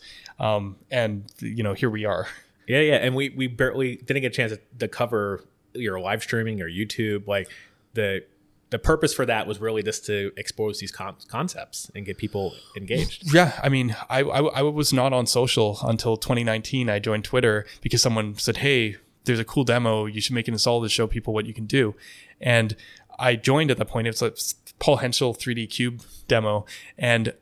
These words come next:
Speaker 1: at that point, I, whole new world. Like, I wouldn't have actually got hired at eBay because they actually reached out to me through Twitter. I think that's what reminded them of my articles. Um, and yeah, from there, it's just like, I knew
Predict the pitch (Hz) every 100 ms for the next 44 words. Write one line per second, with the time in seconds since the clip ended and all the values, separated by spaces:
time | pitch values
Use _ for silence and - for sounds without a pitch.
0 | _ - 101 95 127 139 - 156 160 -
1 | 113 156 - - 80 - - 151 139 120
2 | 135 110 110 - 131 151 156 139 143 127
3 | 131 123 110 117 98 110 117 117 113 -
4 | 117 123 135 131 123 104 - 107 - 123
5 | 107 98 - - - 120 135 123 139 117
6 | 117 110 127 123 104 101 104 104 98 117
7 | 127 - 98 - - - - - 110 104
8 | - - - 151 127 120 - 139 113 120
9 | 131 135 110 113 - 104 - - 117 120
10 | 123 117